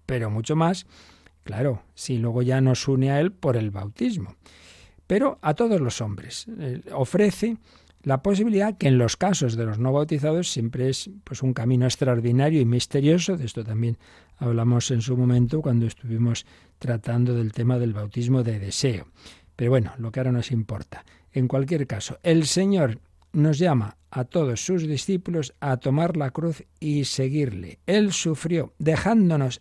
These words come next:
ejemplo para que sigamos sus huellas. Por tanto, dice este número, el Señor quiere asociar a su sacrificio redentor a aquellos mismos que son sus primeros beneficiarios. ¿Qué quiere decir?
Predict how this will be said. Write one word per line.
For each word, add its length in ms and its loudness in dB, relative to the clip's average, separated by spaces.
ejemplo 800 0
para 240 2
que 120 -6
sigamos 500 -4
sus 180 -6
huellas. 440 -4
Por 180 0
tanto, 440 2
dice 480 -2
este 240 -4
número, 380 -6
el 120 -2
Señor 400 2
quiere 400 0
asociar 1200 0
a 160 2
su 200 -2
sacrificio 760 0
redentor 1080 0
a 160 0
aquellos 480 0
mismos 560 0
que 140 -4
son 360 0
sus 460 0
primeros 720 -2
beneficiarios. 800 -2
¿Qué 80 -4
quiere 180 0
decir? 360 -4